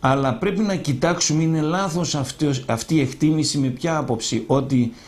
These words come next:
δεν πρέπει να κοιτάμε αν έχει πάρει, ε, ο ελαιόκα-, ο ελαιόκαρπός μας είναι,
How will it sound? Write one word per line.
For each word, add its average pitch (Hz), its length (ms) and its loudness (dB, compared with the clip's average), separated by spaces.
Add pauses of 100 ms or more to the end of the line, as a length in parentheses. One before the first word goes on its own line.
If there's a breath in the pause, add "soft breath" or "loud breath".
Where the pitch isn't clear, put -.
(260 loud breath)
δεν 151 220 0
πρέπει 185 180 0
να 180 140 0
κοιτάμε 156 500 0
αν 147 120 0
έχει 143 240 -2
πάρει, 139 720 0
ε, 123 60 -6 (160)
ο 117 120 2
ελαιόκα-, 131 420 0 (160)
ο 117 220 4
ελαιόκαρπός 123 720 0
μας 120 260 0
είναι, 135 360 0